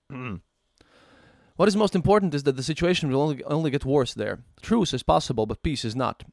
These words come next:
Anger and despair will keep growing in shifts and turns. This vector of the West's movement unambiguously indicates a slide towards World War Three.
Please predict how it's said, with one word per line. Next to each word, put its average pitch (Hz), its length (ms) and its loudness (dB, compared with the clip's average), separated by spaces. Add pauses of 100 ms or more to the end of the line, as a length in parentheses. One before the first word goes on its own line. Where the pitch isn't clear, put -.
(140)
Anger 175 240 2
and 135 120 0
despair 156 320 2
will 123 120 2
keep 123 200 -4
growing 135 260 4
in 113 100 -2
shifts - 300 -2
and 110 140 -4
turns. 120 420 -2
This 151 200 -2
vector 147 320 4
of 120 200 4
the 120 80 2
West's 139 300 0
movement 156 340 0
unambiguously 143 640 2
indicates 143 400 -4
a - 40 -14
slide 143 280 -2
towards 127 260 -4
World 120 200 -4
War 110 160 -2
Three. 123 260 -6